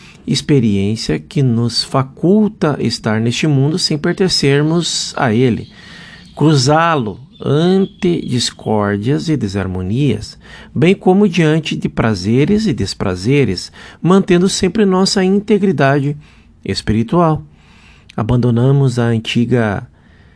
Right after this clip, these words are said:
concepção de querer fazer algo,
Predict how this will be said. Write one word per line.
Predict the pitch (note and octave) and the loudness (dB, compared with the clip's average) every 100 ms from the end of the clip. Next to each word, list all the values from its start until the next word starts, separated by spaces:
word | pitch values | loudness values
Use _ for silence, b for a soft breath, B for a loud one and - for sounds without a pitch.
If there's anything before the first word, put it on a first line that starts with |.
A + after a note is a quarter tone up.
| b b b b _ _ _ | b b b b _ _ _
concepção | B2+ A#2+ C3+ - - B2+ C3+ | -4 0 -2 -2 -2 0 0
de | D3 D#3+ | 0 -2
querer | D3+ C3 A2+ A#2 | -2 0 2 0
fazer | - A2+ G#2 G2+ | 0 -2 0 0
algo, | A#2+ B2 - | 0 0 -4